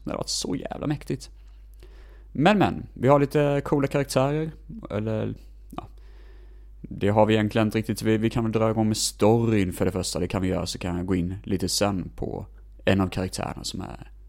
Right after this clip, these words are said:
en av de mer intressanta karaktärerna i filmen. Det är så här att James Bond letar ju efter Blofeld. Högt och lågt, och han lyckas inte riktigt. Ernst Stavro Blofeld verkar vara försvunnen från jordens yta.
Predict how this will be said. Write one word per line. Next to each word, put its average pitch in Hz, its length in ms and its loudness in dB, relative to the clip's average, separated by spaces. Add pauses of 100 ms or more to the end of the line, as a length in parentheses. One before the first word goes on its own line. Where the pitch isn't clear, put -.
(240)
en 101 160 -4
av 95 80 -2
de 92 60 -2
mer 92 140 -2
intressanta 120 540 0
karaktärerna 87 500 -2
i - 20 -10
filmen. - 300 -8 (920)
Det 156 100 4
är 175 40 8
så 175 120 2
här 185 280 4
att - 320 -2 (540)
James 156 480 2
Bond 113 680 0
letar 110 440 2
ju 95 140 0
efter - 380 -4
Blofeld. 127 880 0 (1200)
Högt - 520 -4 (100)
och 104 140 2
lågt, - 500 -2
och 98 60 -4
han 117 140 -4
lyckas 160 580 -6
inte 120 240 -2
riktigt. - 300 -4
Ernst 135 280 0
Stavro 143 260 0
Blofeld 147 360 0
verkar 147 360 -4
vara 151 120 -6
försvunnen 156 640 -2
från 151 160 -2
jordens 139 420 -6
yta. - 540 -6